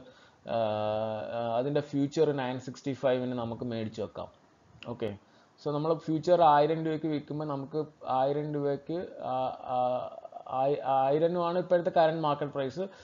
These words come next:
Future price nine സിക്സ്റ്റി ഫൈവ് ആണ്. അതുകൊണ്ടാണ് ഞാൻ ആയിരം രൂപയ്ക്ക് വിറ്റിട്ട് future മേടിച്ച് വെച്ചു.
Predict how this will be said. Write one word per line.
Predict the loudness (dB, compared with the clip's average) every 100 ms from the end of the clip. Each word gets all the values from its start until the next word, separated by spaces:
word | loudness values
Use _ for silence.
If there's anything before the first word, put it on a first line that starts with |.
| -20 -12 -2
Future | 0 4
price | 4 2 0 -2
nine | -4 -6
സിക്സ്റ്റി | -8 -6 -4
ഫൈവ് | 0 0
ആണ്. | 0
അതുകൊണ്ടാണ് | 0 0 -2
ഞാൻ | -2
ആയിരം | 2 2 2
രൂപയ്ക്ക് | 0 0
വിറ്റിട്ട് | -2 -2 -4 -4
future | -2 -2 0 0
മേടിച്ച് | 2 -2 -2 -6
വെച്ചു. | -6